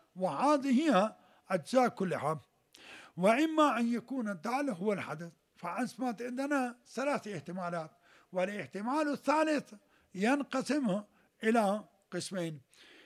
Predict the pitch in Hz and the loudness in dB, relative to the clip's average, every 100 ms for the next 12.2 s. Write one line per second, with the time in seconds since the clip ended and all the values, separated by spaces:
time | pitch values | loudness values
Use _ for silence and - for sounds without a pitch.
0 | _ _ - 196 190 165 202 170 - 254 | _ _ -2 0 0 -2 0 0 2 4
1 | 302 240 202 170 131 123 - 190 202 190 | 6 6 4 0 -4 -12 -8 -4 -4 -6
2 | - 226 208 156 175 262 247 233 226 208 | -6 -6 -6 -6 -2 0 0 -4 -4 -4
3 | 120 175 185 131 - _ _ _ _ _ | -2 -2 -2 -6 -18 _ _ _ _ _
4 | 196 214 233 214 - 269 226 202 - 196 | -2 0 0 0 0 0 0 -2 -2 0
5 | 247 240 - 269 262 226 233 240 226 233 | 2 2 2 2 2 2 2 2 0 0
6 | 240 208 165 214 262 240 226 - _ _ | 0 0 0 2 4 2 0 -6 _ _
7 | 185 226 220 233 226 285 - - 202 165 | -6 -2 0 0 -2 -4 -4 -12 -12 -14
8 | _ _ - - 196 160 - _ - - | _ _ -8 2 2 2 -4 _ -20 -20
9 | - - 180 220 202 - 277 285 285 262 | -20 -6 2 4 4 2 2 4 2 0
10 | 190 185 _ _ - 208 226 214 - 294 | -4 -12 _ _ -2 0 2 0 0 0
11 | 269 262 254 262 - 247 226 196 202 175 | 2 2 4 2 2 -2 -2 -2 -2 -4
12 | - 175 | -6 -14